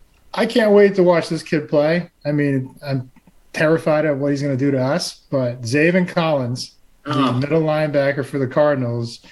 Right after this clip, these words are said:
Speaker 1: I mean, that guy looks like something special, you know, in his, his film from Tulsa. Six four, two sixty, and, you know, he,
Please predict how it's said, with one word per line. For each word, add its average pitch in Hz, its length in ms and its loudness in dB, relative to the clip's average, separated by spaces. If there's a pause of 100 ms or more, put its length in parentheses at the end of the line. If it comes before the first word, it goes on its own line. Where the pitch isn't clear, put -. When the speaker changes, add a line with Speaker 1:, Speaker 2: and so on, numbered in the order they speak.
(580)
Speaker 1:
I 135 100 -4
mean, 123 600 -2 (580)
that 160 140 2
guy 180 140 4
looks 180 220 4
like 147 160 -2
something 143 220 -6
special, 127 560 -2 (120)
you 135 340 -2
know, 120 160 -2
in 123 120 -4
his, 123 320 -4
his 131 180 -4
film 139 260 0
from 123 180 -4
Tulsa. 131 400 0 (520)
Six 175 240 -2
four, 156 380 2
two 170 220 2
sixty, 147 560 -2 (340)
and, 120 640 -2 (240)
you 143 120 0
know, 110 260 -4 (440)
he, 160 640 0